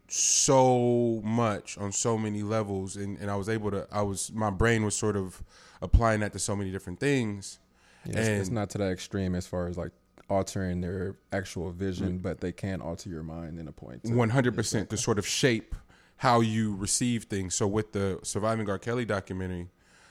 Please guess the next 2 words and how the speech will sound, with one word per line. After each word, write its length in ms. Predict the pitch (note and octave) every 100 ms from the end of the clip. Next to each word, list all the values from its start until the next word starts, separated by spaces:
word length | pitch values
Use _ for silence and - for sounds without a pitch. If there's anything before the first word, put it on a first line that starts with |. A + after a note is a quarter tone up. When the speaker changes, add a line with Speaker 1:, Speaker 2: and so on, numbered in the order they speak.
| _ _ -
Speaker 1:
um, 580 | G#2 G2+ F#2+ F2 E2+ - _ _ _ _ _ _ _ _ _ _ _ _ _ _ _ _ _ _ _ _ _ _ _ _ -
it, 300 | C3+ B2 -